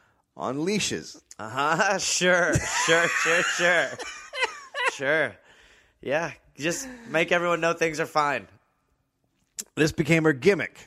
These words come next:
Speaker 1: So it actually helps the business, right? Because
Speaker 2: Yeah.
Speaker 1: she's the prairie dog lady, and
Speaker 2: Right.
Speaker 1: everyone's like, "Go to the prairie dog." So it's like a
Speaker 2: Oh, you're looking for a whore? Go fuck the woman covered in prairie dogs. <laughs>
Speaker 1: One night she was working, and for whatever reason,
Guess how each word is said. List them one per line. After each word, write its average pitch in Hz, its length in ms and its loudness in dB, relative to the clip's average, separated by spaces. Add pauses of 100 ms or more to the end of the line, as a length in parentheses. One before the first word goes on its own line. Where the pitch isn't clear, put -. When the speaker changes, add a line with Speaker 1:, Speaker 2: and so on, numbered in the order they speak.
(300)
Speaker 1:
So 165 160 4
it 165 80 4
actually 175 360 -2
helps 143 320 -4
the 120 100 -4
business, 107 720 -4 (400)
right? 104 360 -2 (160)
Because 110 300 -6
Speaker 2:
Yeah. 110 100 -2
Speaker 1:
she's 113 220 -2
the 104 80 -12
prairie 135 320 0
dog 87 240 -2
lady, 90 440 -2
and 80 60 -6
Speaker 2:
Right. 92 100 -2
Speaker 1:
everyone's 92 200 -4
like, 95 160 -6
"Go 220 140 0
to 262 60 -2
the 233 60 -2
prairie 247 280 0
dog." 117 220 -6
So 117 120 0
it's 104 140 -2
like 110 120 -2
a 104 360 2
Speaker 2:
Oh, 294 220 4
you're 262 180 -2
looking 269 340 0
for 247 160 2
a 226 80 4
whore? 269 480 2 (580)
Go 277 140 6
fuck 302 300 0
the 294 80 4
woman 294 260 4
covered 285 300 2
in 254 100 -4
prairie 294 400 4
dogs. 175 580 0 (1000)
<laughs> - 960 -20
Speaker 1:
One 160 220 -2
night 233 180 0
she 180 100 -2
was 123 160 -2
working, 98 360 -4
and 104 80 -12
for 113 100 -12
whatever 139 240 -2
reason, 98 500 -4